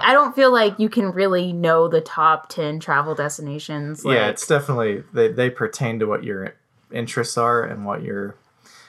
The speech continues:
Speaker 2: what your travel
Speaker 1: Needs.
Speaker 2: habits are. Yeah.
Speaker 1: Yeah. So, like, if you're a super adventurous traveler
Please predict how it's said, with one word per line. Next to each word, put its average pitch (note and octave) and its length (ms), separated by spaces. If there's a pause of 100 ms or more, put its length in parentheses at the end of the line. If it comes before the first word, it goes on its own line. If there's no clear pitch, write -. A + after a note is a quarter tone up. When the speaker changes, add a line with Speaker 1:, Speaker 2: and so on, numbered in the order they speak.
(400)
Speaker 2:
what A#2 180
your G#2+ 140
travel G#2+ 800 (280)
Speaker 1:
Needs. F3+ 120
Speaker 2:
habits A2+ 380
are. B2 360 (100)
Yeah. F#3+ 80
Speaker 1:
Yeah. D#3 400 (340)
So, B3+ 200
like, A3 360
if A3 120
you're B3 180
a - 20
super B3 320
adventurous G#3 460
traveler G3 800